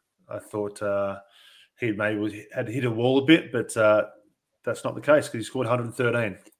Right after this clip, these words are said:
Um, so I traded both those guys out, and the main reason was 'cause I wanted Bont. Um, and once again, it was due,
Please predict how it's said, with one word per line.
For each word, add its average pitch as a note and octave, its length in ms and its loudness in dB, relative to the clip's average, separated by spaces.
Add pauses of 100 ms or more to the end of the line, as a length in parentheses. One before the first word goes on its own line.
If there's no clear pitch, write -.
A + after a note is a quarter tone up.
Um, A2 240 2
so B2 120 2
I A#2 60 4
traded D3 400 2
both A#2 220 2
those A#2+ 200 2
guys A2+ 280 2
out, A2 240 0 (760)
and A#2+ 100 -4
the A#2+ 60 -2
main C#3 200 4
reason A#2+ 280 0
was A#2 160 -2
'cause - 120 -8
I A2 40 0
wanted A2 380 -2
Bont. B2 340 2 (560)
Um, G#2 480 -4 (140)
and A2 280 -6
once B2 220 -4
again, A2 340 -2
it G#2+ 60 -6
was G#2 160 -6
due, C3+ 240 -2